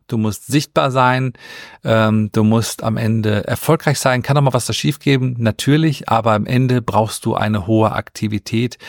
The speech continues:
weil, ähm, niemand wird dich am Ende fördern, wenn du faul bist oder wenn du halt,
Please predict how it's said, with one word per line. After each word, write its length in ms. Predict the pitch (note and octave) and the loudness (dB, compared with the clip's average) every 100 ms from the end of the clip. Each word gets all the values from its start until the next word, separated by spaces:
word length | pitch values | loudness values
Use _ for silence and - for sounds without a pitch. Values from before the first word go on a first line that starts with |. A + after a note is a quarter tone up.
| - - - - | -18 -18 -18 -2
weil, 500 | A2+ A2+ A2 A2 - | 0 2 2 0 -2
ähm, 420 | A#2 G#2+ G#2 G#2 | -4 0 0 -2
niemand 500 | C3+ B2 C#3+ C3 A2 | 0 2 4 2 0
wird 140 | B2 B2 | -2 -2
dich 180 | A2+ | -2
am 100 | G#2+ | -4
Ende 400 | A2+ A2+ G#2+ G#2 G#2 | -2 0 0 -2 -4
fördern, 580 | - B2+ C3+ B2 A2 G#2 | -6 0 2 2 0 0
wenn 180 | G#2+ | 0
du 260 | G#2+ G#2 A2 | 2 0 -4
faul 340 | - - C3 C#3+ | -4 0 2 4
bist 380 | C3 A2+ - - | 2 2 -4 -6
oder 320 | A#2+ A2+ G#2 | -2 0 0
wenn 180 | A2+ A2+ | 0 0
du 220 | G#2+ F#2 | -2 -2
halt, 440 | G#2+ G#2+ G#2 - | -2 -2 -4 -10